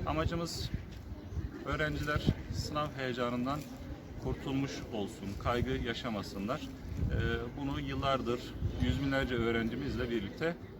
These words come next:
tecrübe ediyoruz, uyguluyoruz. Ee, ve hem veliler için hem öğrenciler için çok güzel bir deneyim oluyor. Ee, sınavın uzman kadrosu tarafından hazırlanmış, tamamen orijinal sorulardan oluşmuş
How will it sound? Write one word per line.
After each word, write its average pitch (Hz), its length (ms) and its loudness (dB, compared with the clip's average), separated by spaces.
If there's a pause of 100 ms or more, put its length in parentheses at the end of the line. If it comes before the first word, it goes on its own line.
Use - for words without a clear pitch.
(160)
tecrübe 139 380 -2
ediyoruz, 110 420 0 (220)
uyguluyoruz. 117 640 0
Ee, 123 800 -4
ve 151 140 2
hem 156 280 0
veliler 147 400 -2
için 143 220 -6
hem 143 160 -2
öğrenciler 135 540 0
için - 300 -4
çok 151 180 -4
güzel 120 260 0
bir 156 140 0
deneyim 139 340 2
oluyor. 113 240 2
Ee, - 840 -6
sınavın 139 600 0 (720)
uzman 135 320 2
kadrosu 123 420 -2
tarafından 123 420 0
hazırlanmış, 120 680 0 (480)
tamamen 131 380 2
orijinal 127 440 4
sorulardan 117 540 0
oluşmuş 113 440 -2